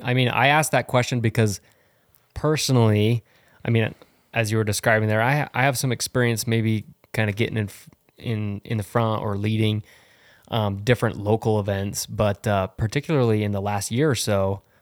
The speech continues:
I've observed some experiences where I may have been running up front and then faded. Or my typical trend, kind of if you observe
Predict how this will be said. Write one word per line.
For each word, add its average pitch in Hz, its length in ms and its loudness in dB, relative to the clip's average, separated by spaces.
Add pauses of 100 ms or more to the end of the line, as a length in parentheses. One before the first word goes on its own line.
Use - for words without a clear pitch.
(200)
I've 104 400 -2
observed 113 480 2
some 113 140 -2
experiences 113 640 2
where 107 500 0 (380)
I 113 120 -4
may 110 180 2
have 107 180 -4
been 104 160 -4
running 117 220 2
up 107 140 -2
front 113 360 2
and - 80 -8
then 95 100 -8
faded. 113 580 2
Or 98 160 -2 (260)
my 120 140 0
typical 143 520 0
trend, 104 640 -2
kind 113 200 -2
of 101 100 -2
if 104 160 -4
you 113 160 0
observe 113 460 2